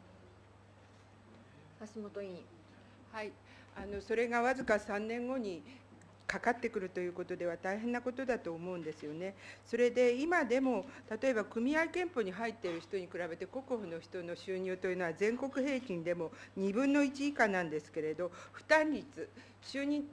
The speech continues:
Speaker 2: 対する負担率は二倍ということで、要するに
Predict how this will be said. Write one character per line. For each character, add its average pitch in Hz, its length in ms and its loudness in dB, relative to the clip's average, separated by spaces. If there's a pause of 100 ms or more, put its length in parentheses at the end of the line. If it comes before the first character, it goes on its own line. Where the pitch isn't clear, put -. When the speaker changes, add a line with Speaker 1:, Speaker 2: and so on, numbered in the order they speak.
(100)
Speaker 2:
対 277 180 2
す 277 100 -4
る 233 100 2
負 226 80 -6
担 208 220 4
率 170 240 -4
は 190 80 6
二 170 240 -2
倍 226 300 4
と 202 200 0
い 196 120 -2
う 190 80 -2
こ 180 160 -8
と 175 160 -6
で、 151 160 -8 (300)
要 285 180 -2
す 320 140 -6
る 311 120 -2
に 233 260 -2